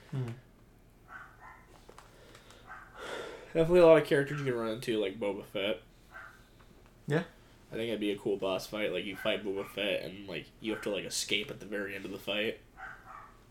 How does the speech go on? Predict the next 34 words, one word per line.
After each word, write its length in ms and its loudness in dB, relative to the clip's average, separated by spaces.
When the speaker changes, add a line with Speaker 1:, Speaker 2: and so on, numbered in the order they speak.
Speaker 2:
A 40 6
little 140 10
bit 100 10
more 160 12
fan 280 10
service. 360 10
They 100 6
definitely 280 8
talk 300 4
about 220 2
a 40 4
lot 200 4
of 60 -2
shit, 300 2
but, 100 0
like, 180 -2
nothing 320 -6
ever 180 -6
really 200 -6
gets 180 -10
shown. 440 -4
Speaker 1:
Mm-hmm. 240 -4
Speaker 2:
And 100 2
they 120 6
tease 480 8
you 100 8
like 140 8
they're 100 4
going 300 8
to 60 8
give 220 6
you 120 2
fan 300 6
service. 580 -4